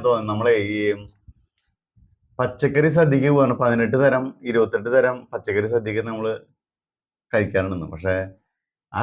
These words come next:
സദ്യക്ക് കഴിച്ചു വന്നാലും ജോളി വീട്ടിൽ വയ്ക്കുന്ന കുമ്പളങ്ങ കറി, പടവലങ്ങ കറി, സാമ്പാർ,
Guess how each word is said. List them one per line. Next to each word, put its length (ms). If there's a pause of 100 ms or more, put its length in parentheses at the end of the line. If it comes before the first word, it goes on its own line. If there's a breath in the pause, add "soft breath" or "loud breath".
സദ്യക്ക് 480
കഴിച്ചു 240
വന്നാലും 420
ജോളി 320
വീട്ടിൽ 280
വയ്ക്കുന്ന 300
കുമ്പളങ്ങ 380 (100)
കറി, 220 (400)
പടവലങ്ങ 500
കറി, 180 (140)
സാമ്പാർ, 460